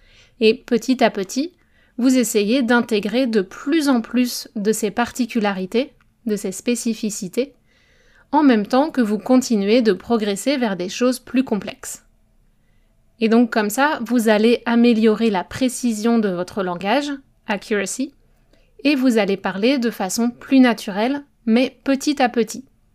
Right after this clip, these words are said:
à chaque palier d'apprentissage. En fait, vous allez utiliser votre créativité naturelle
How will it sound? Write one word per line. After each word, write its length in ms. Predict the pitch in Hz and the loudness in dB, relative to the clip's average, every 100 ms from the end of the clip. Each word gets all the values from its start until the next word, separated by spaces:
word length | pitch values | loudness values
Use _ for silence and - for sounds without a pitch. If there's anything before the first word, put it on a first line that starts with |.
| _ | _
à 140 | 220 214 | -6 -6
chaque 320 | - 247 - | -2 -2 0
palier 340 | 233 202 226 | -2 0 0
d'apprentissage. 800 | 226 208 - 208 202 - - - _ _ _ _ _ _ _ _ _ _ _ _ _ _ _ _ _ _ _ _ _ _ | 0 -2 -6 -8 -8 -12 -14 -18 _ _ _ _ _ _ _ _ _ _ _ _ _ _ _ _ _ _ _ _ _ _
En 120 | - 220 | -4 0
fait, 400 | 320 339 - - | 0 -2 -4 -10
vous 260 | 220 262 247 | 0 2 4
allez 300 | 226 202 - | 2 0 0
utiliser 640 | 294 - 277 240 220 247 | -2 0 2 2 4 2
votre 320 | 202 185 214 | 0 -4 -8
créativité 880 | 185 - 285 254 262 254 240 226 202 | -10 -2 0 0 2 0 2 -2 -2
naturelle 680 | 208 262 - 214 196 214 | -2 -2 -4 -4 -4 -4